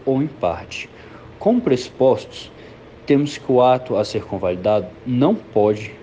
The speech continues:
conter vício de ordem insanável, como nos casos em que seu objeto for único. A convalidação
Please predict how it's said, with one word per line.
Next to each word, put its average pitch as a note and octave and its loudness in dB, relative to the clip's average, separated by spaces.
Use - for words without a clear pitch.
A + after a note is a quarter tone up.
conter G2 -8
vício G#2 -8
de G#2 -6
ordem G#2 -2
insanável, C3 -6
como B2+ 0
nos B2 -2
casos A2+ -2
em A#2+ -4
que A#2 -8
seu A2+ -2
objeto G#2+ -4
for B2+ -2
único. F#2+ -8
A D#3+ 2
convalidação A2 -2